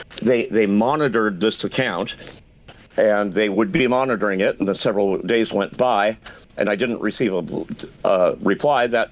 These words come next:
let me know that I was being ignored. So I wrote again. And I received a, a, uh, a, a, a mansplanation, for the lack of a better word, from,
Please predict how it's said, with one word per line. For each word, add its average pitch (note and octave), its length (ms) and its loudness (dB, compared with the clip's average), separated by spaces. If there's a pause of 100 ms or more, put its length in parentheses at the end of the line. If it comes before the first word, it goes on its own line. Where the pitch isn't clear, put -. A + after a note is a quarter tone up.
let A#2+ 200 0
me A#2 140 2
know A2 200 4
that G2+ 200 0
I G#2 140 2
was G#2 200 0
being F#2 300 2
ignored. F2 640 0 (340)
So - 200 0
I F2 60 4
wrote E2 260 2
again. F#2+ 420 0 (600)
And A2 320 2
I A#2 100 0
received A2 540 0
a, F#2 640 2
a, F2 60 6
uh, E2 200 4 (640)
a, D2+ 60 -2
a, F2 520 2 (180)
a D2 40 0
mansplanation, G#2+ 1300 0
for G#2+ 180 0
the E2+ 160 2
lack F2 260 0
of F2+ 120 -6
a D#2 80 -2
better G2+ 260 0
word, D2+ 420 -4 (380)
from, F#2+ 540 -2